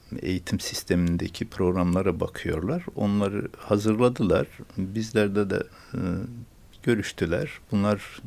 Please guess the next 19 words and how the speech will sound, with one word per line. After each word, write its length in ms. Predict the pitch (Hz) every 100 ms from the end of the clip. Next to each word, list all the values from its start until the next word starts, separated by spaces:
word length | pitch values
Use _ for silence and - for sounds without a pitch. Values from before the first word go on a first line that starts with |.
| - -
öğretmenin 420 | 104 95 - 98
ihtiyacı 520 | 95 87 - 98 95
mıdır?" 300 | 90 80 78
dediler. 400 | 76 87 135 135
Biz 180 | 120 117
de 280 | 110 - 98
baktık, 400 | 101 - - -
evet 300 | 123 92 90
öğretmenin 440 | 87 87 - 104
ihtiyacıdır. 680 | 104 - 98 92 101 156 180 - - - - - -
Sonra 280 | - 143
sahaya 360 | 143 135 131 165
çıktık. 440 | 170 - - - - -
Sahaya 340 | - 127 135
çıktıktan 540 | 131 131 - 123 147 135
sonra 420 | 170 180 175 131
daha 280 | 135 151 139
bir, 180 | 135 - -
e, 260 | 107 98 92